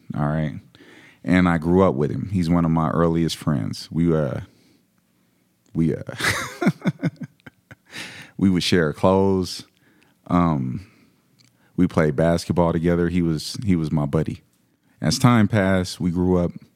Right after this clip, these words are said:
We became, uh, we were in the same gang. Um, we sold dope together. You know, we went to jail together, juvenile hall.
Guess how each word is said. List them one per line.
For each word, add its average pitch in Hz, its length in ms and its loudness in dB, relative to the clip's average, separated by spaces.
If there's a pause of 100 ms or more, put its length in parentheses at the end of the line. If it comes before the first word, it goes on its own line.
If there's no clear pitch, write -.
(680)
We 87 120 4
became, 85 500 2
uh, 78 300 -2 (160)
we 92 100 0
were 92 100 4
in 87 100 2
the 82 80 -2
same 85 340 0
gang. 80 480 -2 (840)
Um, 80 520 -2 (1400)
we 85 80 -2
sold 82 340 2
dope 85 240 2
together. 85 580 0 (240)
You 85 120 -2
know, 80 180 2
we 78 140 -2
went 82 200 0
to 73 120 -6
jail 82 320 2
together, 82 540 0 (340)
juvenile 80 520 0
hall. 80 420 0